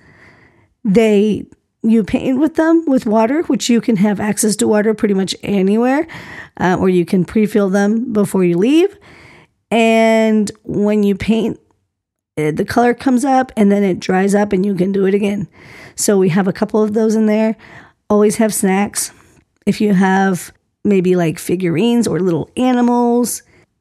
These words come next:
the options are endless. And I think the younger the child, well, really, I don't, yeah, the younger the child, you could just put random things in there. Like, if this was Elias's bag,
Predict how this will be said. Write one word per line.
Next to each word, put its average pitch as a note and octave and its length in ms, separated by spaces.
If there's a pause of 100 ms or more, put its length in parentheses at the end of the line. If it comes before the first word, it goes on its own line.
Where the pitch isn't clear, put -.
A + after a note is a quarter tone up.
(100)
the - 180
options B3+ 460
are B3 160
endless. F3+ 460 (480)
And G3 120
I G#3+ 100
think A#3+ 360
the G#3+ 180
younger A#3 280
the C#4+ 120
child, F#3+ 420 (180)
well, E4+ 180
really, D4+ 400 (140)
I D#4 100
don't, F#3+ 220
yeah, A3+ 240
the G#3 120
younger D#4 300
the F#4 140
child, A3+ 400 (400)
you F#4+ 180
could F#4 160
just E4 220
put C4 400
random G3+ 720
things G3+ 240
in F#3 80
there. F#3 180
Like, G3+ 180
if F3+ 140
this B3+ 260
was D4 280 (680)
Elias's A3 640
bag, E3+ 640